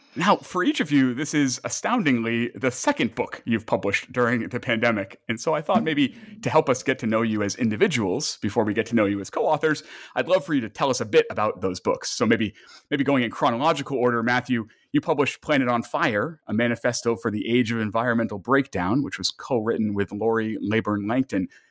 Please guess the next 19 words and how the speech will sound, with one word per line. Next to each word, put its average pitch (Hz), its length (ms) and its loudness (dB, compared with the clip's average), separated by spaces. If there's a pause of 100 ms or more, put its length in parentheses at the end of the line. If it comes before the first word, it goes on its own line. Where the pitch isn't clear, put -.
(100)
uh, 104 60 4
with 104 160 -4
Verso 135 300 2
back 131 240 0
in 120 80 0
the 107 60 -6
spring 120 260 0
of 101 60 -6
twenty 113 180 -2
twenty-one. 117 560 0 (320)
What - 100 2
were 294 60 0
you 240 100 0
trying 165 220 0
to 135 80 0
do 127 160 0
with 104 140 -2
that 107 200 -2
book? - 260 -10